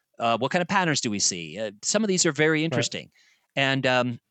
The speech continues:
Speaker 1: I think most maps are interesting in some ways. But to your point, um, depending on what your goal is,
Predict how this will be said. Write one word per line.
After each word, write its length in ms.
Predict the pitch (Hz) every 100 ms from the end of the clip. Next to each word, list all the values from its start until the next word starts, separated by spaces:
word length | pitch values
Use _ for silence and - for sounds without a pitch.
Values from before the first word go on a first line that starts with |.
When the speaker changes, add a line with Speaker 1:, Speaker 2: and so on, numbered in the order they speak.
| -
Speaker 1:
I 120 | 147
think 180 | 208 160
most 260 | 175 -
maps 260 | 123 98 -
are 60 | 113
interesting 380 | 110 110 113
in 80 | 101
some 200 | - 123
ways. 240 | 104 87 -
But 200 | 147 - -
to 120 | 160
your 100 | 190
point, 340 | 123 98 104 - _ -
um, 280 | 127 120 117 - _ _ _ _ _ _ - - - - - - - -
depending 440 | 143 - 190 190
on 140 | 165 139
what 220 | 147 -
your 120 | 139
goal 400 | 117 143 170 151
is, 520 | 98 82 101 - -